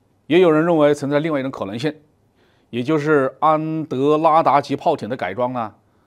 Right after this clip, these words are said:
不是针对中国，而是针对非国内的治安战。菲律宾国内的马拉维市棉南老国立大学体育馆发生爆炸事件之后，菲律宾政府需要更加重视当地的反恐行动。而巴以冲突呢，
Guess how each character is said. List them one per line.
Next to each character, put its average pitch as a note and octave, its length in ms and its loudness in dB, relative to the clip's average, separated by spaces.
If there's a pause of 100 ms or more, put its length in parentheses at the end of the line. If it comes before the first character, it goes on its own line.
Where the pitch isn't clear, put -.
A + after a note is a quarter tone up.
(300)
不 C3 160 -2
是 D#3 140 -2
针 C#3+ 120 -4
对 C3 120 -6
中 G#2 160 -14
国， - 180 -20 (140)
而 C3+ 120 -4
是 C3+ 80 -8
针 C#3+ 160 -10
对 C#3 120 -6
非 E3 300 -6
国 A#2 340 -10
内 F3 120 -6
的 G#2+ 80 -8
治 D#3 200 -8
安 B2 160 -6
战。 D#3+ 120 -12 (380)
菲 G3+ 100 0
律 F3+ 80 4
宾 F3+ 160 2
国 E3+ 140 2
内 F#3 100 0
的 E3+ 120 4
马 C3+ 240 4
拉 E3 80 4
维 F3+ 200 2
市 F3 240 -4
棉 C3 380 -4
南 D#3+ 380 -2
老 F#2 260 -4
国 A#2 240 -6
立 F3+ 100 -2
大 D3+ 200 0
学 B2 120 -8
体 A#2 140 -14
育 C3+ 80 -6
馆 G2 160 -10
发 B2 160 -8
生 B2 140 -14
爆 B2+ 240 -2
炸 A#2+ 160 -6
事 - 120 -12
件 A#2+ 140 -6
之 A2+ 80 -14
后， D3 260 -12 (380)
菲 E3+ 140 0
律 E3+ 80 4
宾 E3 100 2
政 E3+ 180 -2
府 G#2 220 -14
需 - 160 -10
要 B2 140 0
更 D#3 260 -4
加 B2 220 -4
重 D3+ 340 -6
视 A#2+ 220 -8
当 A#2 200 -4
地 A2 120 -14
的 G#2 80 -12
反 A2 180 -12
恐 G2 160 -20
行 F#2 220 -18
动。 C#3+ 100 -12 (500)
而 G2+ 160 -12
巴 B2+ 160 0
以 G#2+ 80 -6
冲 B2 120 -10
突 B2 200 -8
呢， A2 120 -10